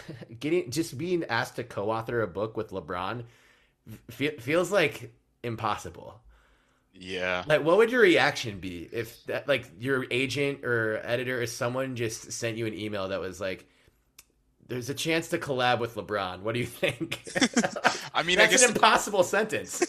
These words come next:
Speaker 1: <laughs>
Speaker 2: I mean, I guess the question is, like, what kind of co-author, what kind of collaborator is LeBron gonna be,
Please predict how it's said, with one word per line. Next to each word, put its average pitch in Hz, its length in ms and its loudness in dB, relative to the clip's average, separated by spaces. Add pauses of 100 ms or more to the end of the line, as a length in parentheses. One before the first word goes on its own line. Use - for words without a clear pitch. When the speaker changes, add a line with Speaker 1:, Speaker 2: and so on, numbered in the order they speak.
(380)
Speaker 1:
<laughs> - 340 -6
Speaker 2:
I 147 120 4
mean, 165 320 -2
I 156 120 4
guess 175 260 2
the 165 100 0
question 170 560 -2
is, 127 220 0
like, 107 420 4
what 113 280 -2
kind 117 280 0
of 101 200 -4 (220)
co-author, 101 840 0
what 104 240 -4
kind 113 240 0
of 92 120 -2
collaborator 90 760 -2
is 87 140 -6
LeBron 90 540 -6
gonna 85 180 -8
be, 85 420 -6